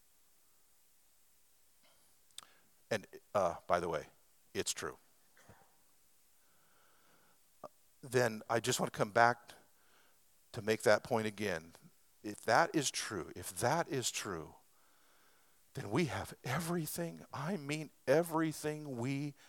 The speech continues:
need to be free, to be full of peace, to be totally joyful, and even, I'm going to say, to be happy.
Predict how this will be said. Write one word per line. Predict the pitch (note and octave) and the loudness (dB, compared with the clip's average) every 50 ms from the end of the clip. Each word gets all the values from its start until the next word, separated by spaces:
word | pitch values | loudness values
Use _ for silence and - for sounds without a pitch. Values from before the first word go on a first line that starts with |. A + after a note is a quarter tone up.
| - _ | -20 _
need | F#2+ G2 G2+ A2 C3 C#3+ C#3 C3 A2 F#2 D#2+ D2 - - - - - - - - _ - | -14 -10 0 2 2 2 4 2 0 -2 -4 -8 -12 -18 -20 -20 -20 -20 -20 -20 _ -2
to | - B2+ | -2 -2
be | G#2 A2+ G#2 E2+ | -2 -2 -6 -6
free, | D#2+ - - - - - G2+ G2+ A2 B2 D3+ F#3 G#3 G#3+ G#3 - - - _ _ _ _ _ _ _ _ _ _ _ _ _ _ _ _ _ _ _ _ _ _ _ _ _ _ _ - - | -6 -6 -6 -6 -2 -2 -2 0 0 -2 -2 -4 -6 -8 -10 -14 -20 -20 _ _ _ _ _ _ _ _ _ _ _ _ _ _ _ _ _ _ _ _ _ _ _ _ _ _ _ -20 -8
to | - C#3+ A#2+ | -4 -4 -4
be | G#2+ A#2 G#2+ | -2 -4 -4
full | - - - A2+ G#2 F#2+ | -4 -2 0 0 2 0
of | F2 D2+ - | -2 -4 -6
peace, | - - - B2 B2+ E3+ G#3 - - - - - - - - - _ _ _ _ _ - - - - _ _ _ _ _ _ _ _ - - - _ _ _ | -14 -10 -8 -6 -6 -6 -6 -6 -6 -6 -6 -8 -10 -14 -18 -20 _ _ _ _ _ -20 -20 -20 -20 _ _ _ _ _ _ _ _ -20 -20 -20 _ _ _
to | - - B2 | 0 0 0
be | A2+ B2 A2+ | 2 0 -4
totally | - - - - - D3+ C#3 D3 D#3 E3+ E3+ E3 E3+ F3+ E3 C3 G#2 | -4 -6 -8 2 8 8 8 8 8 6 4 4 4 0 -2 -6 -8
joyful, | F#2 G2 G2 A2 G#2 G#2+ A#2+ C#3+ D3+ - - F#3+ F3+ G3 A3+ G#3+ - - - _ _ _ _ _ _ _ _ _ _ - - - - - _ _ - | -8 -6 0 2 4 6 6 4 4 -2 -4 -2 -2 -2 -4 -8 -12 -20 -20 _ _ _ _ _ _ _ _ _ _ -20 -20 -20 -20 -20 _ _ 0
and | B2+ A#2+ A#2 A2+ - - _ _ - | 0 0 0 -2 -8 -14 _ _ -8
even, | D3 F3 G#3 A3 G#3 D3 G#2 E2+ F2 | -6 -4 -2 -2 -2 -2 -2 -2 -2
I'm | F2 F#2 | -2 -2
going | F#2 G2 F#2+ F#2+ | -2 -4 -4 -4
to | F2+ E2+ | -2 -4
say, | - - F2+ E2+ E2+ E2 E2+ F#2+ G#2+ - _ - - _ - _ _ _ _ | -2 0 2 2 2 0 -2 -6 -10 -14 _ -20 -20 _ -20 _ _ _ _
to | - B2+ A#2 | -4 -4 -4
be | G#2 F#2+ G#2+ F#2 F#2+ F#2+ G#2 A2+ - _ _ - _ _ _ _ _ _ _ - - - | -4 -6 -6 -6 -6 -6 -8 -10 -14 _ _ -20 _ _ _ _ _ _ _ -18 -14 -8
happy. | D3+ D3 D#3+ D#3 - - E3 - - | -8 -8 -8 -10 -14 -16 -18 -18 -20